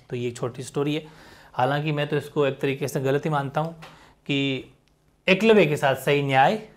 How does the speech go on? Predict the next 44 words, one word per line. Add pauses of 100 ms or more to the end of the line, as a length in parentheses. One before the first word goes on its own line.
(120)
नहीं
हुआ, (360)
लेकिन
ये
एक
छोटी
सी
स्टोरी
थी (480)
जो
एक
कहते
हैं
ना
सामाजिक
कर्तव्य
निभाया, (260)
ऐसा
कुछ
कहते
हैं। (880)
तो
ये
कुछ
बातें
थी, (320)
ऐसी
कुछ
परंपराएं
महाभारत
में
स्टोरी
ऐसी (120)
लिखी
हुई
है। (600)
तो
अब
इसके
अलावा
एक
स्टोरी
और
है